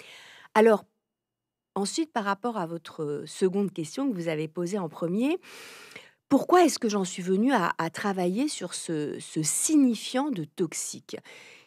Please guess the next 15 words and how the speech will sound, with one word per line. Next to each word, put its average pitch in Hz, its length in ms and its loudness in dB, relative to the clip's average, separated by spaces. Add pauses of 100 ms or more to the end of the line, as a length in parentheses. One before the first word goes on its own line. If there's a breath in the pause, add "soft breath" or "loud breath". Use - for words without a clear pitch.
(240 loud breath)
Il 202 100 2
m'est 262 220 4
apparu 226 520 2
que 226 120 0
ce, 170 380 -4
ce - 180 -2
terme 320 460 0
de 180 100 -4
toxique, 185 680 -8
d'abord, 175 680 -2 (440 loud breath)
heu, 135 680 -6 (800)
trouvait 247 380 2
une 226 200 4
extension 254 720 -2
nouvelle 226 680 2